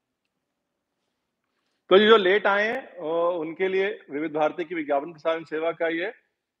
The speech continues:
ये हमारा आरबी स्टूडियो केंद्र है, ये हमारी पलटन है, ये,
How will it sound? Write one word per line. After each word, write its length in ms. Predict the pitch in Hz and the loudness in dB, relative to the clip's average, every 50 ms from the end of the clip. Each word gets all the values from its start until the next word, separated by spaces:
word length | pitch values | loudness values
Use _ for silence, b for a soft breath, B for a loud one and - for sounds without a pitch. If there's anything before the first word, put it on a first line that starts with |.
| _ _ _ _ _ _ _ _ _ 139 | _ _ _ _ _ _ _ _ _ -8
ये 140 | 143 147 | -6 -6
हमारा 380 | 131 123 113 117 127 139 147 143 | -4 -4 -4 -2 -2 0 0 2
आरबी 280 | 127 123 123 131 151 147 | 2 2 2 0 -2 -6
स्टूडियो 320 | - 151 147 139 151 151 | -4 -6 -4 -4 -4 -4
केंद्र 300 | 139 143 139 143 135 123 | -4 -4 -4 -4 -2 -4
है, 200 | 131 175 190 - _ _ _ _ _ _ _ _ _ _ _ _ _ _ _ _ 131 | -4 -4 -6 -10 _ _ _ _ _ _ _ _ _ _ _ _ _ _ _ _ -2
ये 100 | 139 143 | 0 2
हमारी 220 | 147 143 147 151 | 4 4 2 2
पलटन 420 | 147 147 135 127 117 143 151 156 160 | 2 2 0 2 2 0 -2 -2 -4
है, 180 | 190 254 - _ _ _ _ _ _ _ _ _ _ _ - | -8 -14 -18 _ _ _ _ _ _ _ _ _ _ _ -10
ये, 140 | 131 123 160 | -8 -6 -6